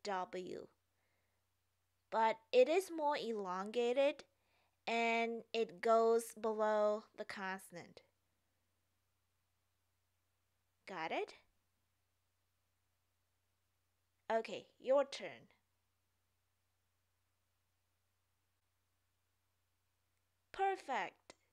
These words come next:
Okay, the next vowel is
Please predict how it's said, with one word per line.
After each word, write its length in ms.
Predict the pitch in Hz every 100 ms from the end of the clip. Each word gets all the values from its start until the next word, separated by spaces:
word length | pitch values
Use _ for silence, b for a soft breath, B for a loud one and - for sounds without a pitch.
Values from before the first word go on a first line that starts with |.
| _ _ _ _ _ _ _ _ _ _ _ _ _ _ _ _ _ _ _ _ _ _ _ _ -
Okay, 360 | 233 226 208 208 b b b b _
the 100 | 233
next 560 | 233 254 349 - - - - 208
vowel 560 | 226 214 233 247 262 254 - -
is 440 | 226 220 214